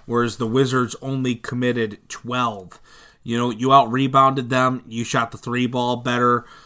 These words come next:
Uh, they, Washington shot a little bit better from the field. Washington did a real good job of, you're really spreading the wealth. They had six guys in double figures, two more that, uh, had nine points as well. So you could essentially say they were in double figures.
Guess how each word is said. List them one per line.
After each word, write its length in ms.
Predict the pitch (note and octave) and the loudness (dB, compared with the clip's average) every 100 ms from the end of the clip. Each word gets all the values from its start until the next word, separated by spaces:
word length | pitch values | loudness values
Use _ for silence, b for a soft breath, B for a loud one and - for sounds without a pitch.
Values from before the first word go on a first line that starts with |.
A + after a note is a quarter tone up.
| B | B
Uh, 300 | A2 A2 C#3 | -4 0 0
they, 380 | D3 D#3+ D#3+ E3 | 0 0 0 0
Washington 640 | D3+ C#3+ C#3+ C#3+ B2+ C3+ | 0 0 0 -2 -4 -6
shot 260 | A#2 C3+ B2 | -4 -2 -2
a 40 | |
little 200 | A#2+ B2 | -2 -4
bit 120 | A#2 A2 | -4 -2
better 220 | B2 A#2+ | -2 -2
from 200 | A#2 A2+ | -4 -8
the 80 | G#2 | -2
field. 260 | C#3 B2+ | -2 2
Washington 540 | C#3 E3 E3 B2+ C3 B2 | 4 4 4 -10 -10 -8
did 120 | A#2 | -6
a 60 | |
real 220 | A2+ B2+ A#2 | -4 -4 -4
good 180 | A#2+ | -6
job 320 | A2 A#2+ A#2+ A2 | -6 -4 -4 -6
of, 160 | G#2 B B B | -10 B B B
you're 160 | B2 B2+ | -4 0
really 200 | C3+ B2 | 0 0
spreading 420 | - - B2+ B2 | -4 -2 -2 0
the 60 | A#2 | -2
wealth. 300 | B2 A2+ - | -2 -2 -4
They 80 | A#2 | -8
had 120 | G#2 | -4
six 260 | C#3+ - | -6 -4
guys 260 | - C3 A2 | -2 -2 -2
in 60 | A2+ | -4
double 240 | A#2+ G#2+ | -4 -4
figures, 520 | - B2 A#2 G#2+ - | -4 -4 -4 -8 -8
two 200 | - C3+ | -4 -4
more 400 | A#2+ B2 B2 A#2+ | -2 -2 0 0
that, 260 | A#2 A2+ - B B B | -2 -4 -8 B B B
uh, 140 | G#2+ | -6
had 200 | A2+ A2+ | -4 -4
nine 300 | A#2 A#2+ A#2 | -4 -4 -6
points 340 | - A#2+ A2 A2+ | -6 -8 -8 -10
as 120 | G2+ | -6
well. 260 | A#2+ A#2 | -2 -2
So 160 | G#2+ A#2+ | -2 -6
you 80 | A2+ | -6
could 200 | C3 - C3 | -6 -8 -6
essentially 680 | B2 - D3 C#3 C3+ B2+ B2 | -2 2 2 0 -2 -2 -2
say 320 | - A#2 A2+ | -2 -4 -4
they 200 | A2 A2 | -6 -6
were 240 | A2+ A2+ | -4 -4
in 120 | A2 | -6
double 340 | G#2+ A2 G#2 G2+ | -6 -6 -6 -10
figures. 540 | A2 G#2 G#2+ G2+ - | -12 -10 -10 -10 -14